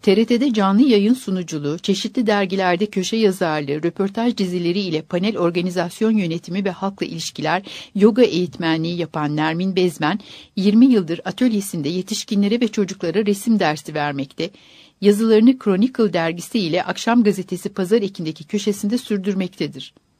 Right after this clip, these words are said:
Uzun süren araştırmaları ışığında nakış gibi işlediği detayları, tarihin sessiz kalmış gerçeklerini titizlikle uyarladığı karakter tahlillerini,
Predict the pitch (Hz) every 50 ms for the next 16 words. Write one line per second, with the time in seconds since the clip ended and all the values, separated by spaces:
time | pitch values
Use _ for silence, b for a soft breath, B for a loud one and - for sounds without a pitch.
0 | _ _ _ _ _ _ _ _ _ _ _ _ _ _ _ B B B B B
1 | B B B - 214 208 220 269 - - - 277 254 247 240 - 160 175 190 196
2 | - - - 208 214 208 208 226 233 277 254 240 - - - 190 180 170 160 160
3 | 160 160 - 277 285 - - 294 214 226 - 208 - - - 180 185 165 185 208
4 | 220 208 202 196 196 202 175 165 160 151 147 139 156 185 - - 202 185 190 185
5 | 190 214 254 254 - - 180 180 - - 254 - - - 185 160 160 170 - -
6 | - 151 156 175 - - 180 - - 170 165 170 202 208 - 202 196 - 202 190
7 | 190 254 262 - 240 - 202 190 185 180 180 180 180 175 190 214 208 - 160 143
8 | 147 156 - - 175 214 233 - 233 202 190 180 175 165 156 151 156 151 135 143
9 | 170